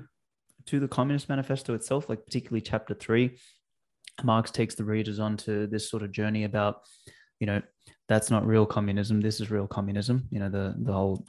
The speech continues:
classic, "Try my communism and it'll work." And, and we sort of did a similar thing. We, we called it the phantom variations of capitalism. And what we pointed out in there is that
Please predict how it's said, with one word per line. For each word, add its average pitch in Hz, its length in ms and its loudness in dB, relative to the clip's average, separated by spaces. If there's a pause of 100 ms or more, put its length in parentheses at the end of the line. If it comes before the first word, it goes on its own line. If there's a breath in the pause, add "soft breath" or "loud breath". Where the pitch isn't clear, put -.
classic, - 520 0 (300)
"Try - 180 2
my 104 160 4
communism 104 460 -2
and 104 100 -4
it'll 101 140 -2
work." 110 380 4 (560 loud breath)
And, 147 180 2
and 170 240 2
we 226 120 6
sort 269 400 2
of 254 100 0
did 143 160 4
a - 20 2
similar 143 440 4
thing. 113 280 0
We, 120 120 2
we 120 120 0
called 123 300 0
it 113 80 -8
the 110 60 -6
phantom 113 540 0
variations 101 680 0
of 95 100 -12
capitalism. 98 680 -2 (680 soft breath)
And 110 500 4 (200)
what 123 120 6
we 120 100 4
pointed 113 360 0
out 123 240 4
in 127 100 2
there 104 220 -2
is 101 140 -8
that 101 240 2